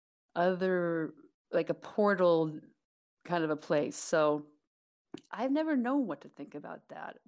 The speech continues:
but I, it, we never saw him. And then my parents moved out before it sold. And so it, the house was empty. So I don't know if, does that mean he was, because it was empty, he felt like he could come back?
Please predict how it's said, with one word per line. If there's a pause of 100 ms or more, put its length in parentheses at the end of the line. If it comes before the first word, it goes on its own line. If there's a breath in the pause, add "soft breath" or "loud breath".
but
I, (680 soft breath)
it, (520)
we
never
saw (200)
him. (320)
And
then (140)
my
parents
moved
out (640)
before
it
sold. (300)
And
so
it,
the
house
was
empty.
So
I
don't
know
if,
does
that
mean
he
was, (880)
because
it
was
empty,
he
felt
like
he
could
come
back?